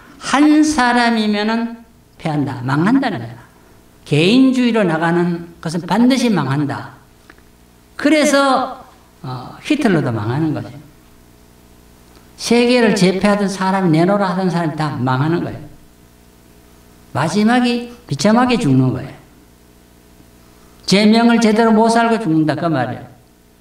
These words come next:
목회를 해도 우리가 나만 잘 되면 된다 이런 생각을 가지면 그건 잘못된 생각이에요. 모든 교회가 잘 돼야 돼.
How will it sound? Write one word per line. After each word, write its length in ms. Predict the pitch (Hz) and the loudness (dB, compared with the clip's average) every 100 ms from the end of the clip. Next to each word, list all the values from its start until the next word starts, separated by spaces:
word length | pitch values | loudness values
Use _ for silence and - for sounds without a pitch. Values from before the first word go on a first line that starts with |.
| _ _ _ _ - - - - - - - - | _ _ _ _ -20 -18 -20 -20 -20 -20 -14 0
목회를 480 | 196 302 302 285 247 | 2 2 2 2 2
해도 240 | 233 214 | 2 2
우리가 480 | 202 196 170 185 220 196 | 2 2 2 0 -2 0
나만 300 | 277 262 220 | 2 2 0
잘 200 | 190 185 | -2 -2
되면 220 | 202 185 | -2 -2
된다 320 | 180 165 151 | -6 -6 -6
이런 220 | 226 294 | -6 -6
생각을 340 | 277 247 220 220 | -6 -6 -6 -6
가지면 260 | 190 190 | -6 -6
그건 220 | 202 190 - | -6 -6 -4
잘못된 400 | 156 165 180 180 | -2 -2 -4 -6
생각이에요. 340 | 127 117 104 - _ _ _ _ _ _ _ _ _ _ _ _ _ _ _ _ _ _ _ _ _ - | -6 -10 -12 -18 _ _ _ _ _ _ _ _ _ _ _ _ _ _ _ _ _ _ _ _ _ 0
모든 560 | 170 214 254 277 277 | 2 4 2 2 4
교회가 260 | 240 208 165 | 4 2 0
잘 240 | 120 117 | -2 -6
돼야 200 | 120 110 | -8 -12
돼. 100 | - | -14